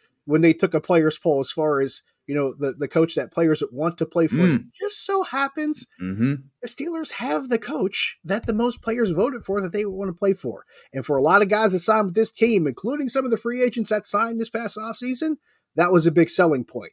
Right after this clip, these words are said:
Speaker 1: So if you're Omar Khan, you know you got that in your back pocket. You play that card.
Speaker 2: I, I think that would be a fantastic move for the Steelers. I'm not saying, like, it would completely make the defense elite,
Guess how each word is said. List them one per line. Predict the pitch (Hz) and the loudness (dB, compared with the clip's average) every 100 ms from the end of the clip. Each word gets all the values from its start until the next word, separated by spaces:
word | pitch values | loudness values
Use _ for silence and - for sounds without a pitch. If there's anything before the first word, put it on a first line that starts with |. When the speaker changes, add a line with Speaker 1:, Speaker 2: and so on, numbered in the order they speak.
| - | -6
Speaker 1:
So | 135 | -4
if | 135 | 0
you're | 160 185 | 0 4
Omar | 190 180 165 | 4 6 4
Khan, | - 170 127 113 _ _ | 4 0 0 -4 _ _
you | 117 | 0
know | 143 | 4
you | 175 | 6
got | 170 170 | 6 4
that | 170 147 | 4 2
in | |
your | 156 | 2
back | 156 156 - | 2 2 4
pocket. | 170 151 117 | 2 2 -4
You | 123 | -10
play | - 156 123 | -4 0 0
that | 110 | -4
card. | - 104 - _ _ _ _ _ - | -10 -14 -14 _ _ _ _ _ -4
Speaker 2:
I, | 82 85 - | 0 0 -2
I | |
think | 90 90 87 | -6 -2 0
that | 92 | 0
would | 92 | 0
be | 85 95 | -2 0
a | 90 | 0
fantastic | - 104 98 107 98 - 87 | 0 -2 0 0 0 -2 -8
move | 90 90 | -6 -6
for | 76 | -8
the | 82 | -12
Steelers. | - 95 95 90 - - - 110 | -6 -2 0 -2 -6 -20 -6 -2
I'm | 127 | 0
not | 127 | 0
saying, | - 120 | 0 2
like, | 123 104 | 2 2
it | 107 | 0
would | 107 - | -2 -4
completely | 101 120 110 113 | -6 -4 0 0
make | 110 - | 0 -2
the | 95 | -6
defense | 107 95 98 - | -6 -4 -6 -6
elite, | 90 104 95 | -4 -4 -6